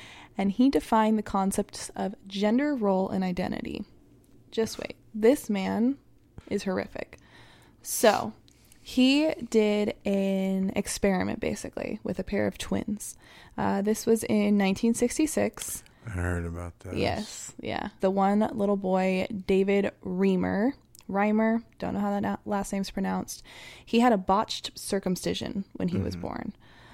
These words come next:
Speaker 1: Um, and so he didn't have a penis, basically. John Money persuaded the child's parents to do a sex reassignment surgery to make up for the fact that their son no longer has his schlong.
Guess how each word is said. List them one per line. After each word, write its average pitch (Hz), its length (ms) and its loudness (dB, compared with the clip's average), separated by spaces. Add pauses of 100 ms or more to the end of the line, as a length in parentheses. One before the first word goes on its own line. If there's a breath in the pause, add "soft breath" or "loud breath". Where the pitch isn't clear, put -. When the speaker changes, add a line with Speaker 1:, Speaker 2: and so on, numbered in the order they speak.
(160 loud breath)
Speaker 1:
Um, 180 480 0 (100)
and 190 180 0
so 180 220 0
he 185 160 -4
didn't 185 160 2
have 180 140 -2
a 175 40 -4
penis, - 380 -6
basically. - 640 -8 (640 loud breath)
John 196 300 4
Money 247 480 4 (160)
persuaded 214 920 4 (280)
the 202 120 -2
child's 196 480 0
parents 233 920 0 (140)
to - 100 -2
do 202 380 4
a 196 60 0
sex - 420 0
reassignment 202 840 2
surgery - 640 -8 (540 soft breath)
to - 140 2
make 208 180 4
up - 140 0
for 190 60 0
the 190 100 2
fact - 280 0
that - 120 -10
their - 120 -4
son 180 260 -2
no 180 140 -2
longer - 460 -4 (120)
has - 520 -4 (560)
his 190 180 -4
schlong. - 420 -4